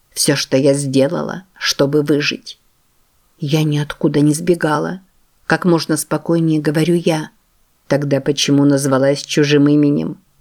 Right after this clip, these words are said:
«Меня действительно зовут Холли Ротманс». «А меня Гвин Аквафреш. Хочешь зубной пасты?» «Аквафреш не фамилия, а Ротманс фамилия». «Да, конечно.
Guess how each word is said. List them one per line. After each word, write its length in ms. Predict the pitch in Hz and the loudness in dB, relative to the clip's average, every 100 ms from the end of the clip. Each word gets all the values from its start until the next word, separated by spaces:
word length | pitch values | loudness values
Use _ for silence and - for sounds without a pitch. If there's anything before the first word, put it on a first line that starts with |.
| _ _ | _ _
«Меня 220 | 202 190 | 2 4
действительно 680 | 160 160 - 196 208 202 165 | 2 -2 -4 -4 0 2 2
зовут 320 | 147 151 190 - | 0 0 0 0
Холли 300 | - 170 196 | 2 2 2
Ротманс». 680 | 147 139 156 147 147 - _ _ _ _ - | 0 0 0 0 -4 -12 _ _ _ _ -4
«А 140 | 139 | 2
меня 440 | 139 135 131 139 165 | 4 4 4 2 -2
Гвин 380 | 180 135 131 135 | 0 2 2 2
Аквафреш. 800 | 139 156 147 76 67 - - - _ _ | 0 -4 -2 -2 -2 -2 -6 -10 _ _
Хочешь 400 | - - - 196 | -8 -4 0 0
зубной 340 | 135 143 139 131 | -2 0 0 2
пасты?» 540 | 117 - - - - _ _ _ _ _ _ | 0 -2 -6 -12 -14 _ _ _ _ _ _
«Аквафреш 720 | 175 - 156 147 165 170 - | -6 0 0 2 0 0 0
не 100 | 170 | -2
фамилия, 640 | 165 196 196 165 156 156 147 - - | 0 2 2 2 0 -4 -10 -14 -6
а 120 | 147 | 0
Ротманс 580 | 151 214 233 175 147 - _ | 2 2 2 0 -2 -12 _
фамилия». 640 | - 226 196 156 151 151 - _ _ _ _ _ - | 2 4 4 2 -4 -8 -16 _ _ _ _ _ -2
«Да, 300 | 139 131 123 | 0 0 0
конечно. 720 | 147 156 131 - - - | 0 0 0 -2 -6 -8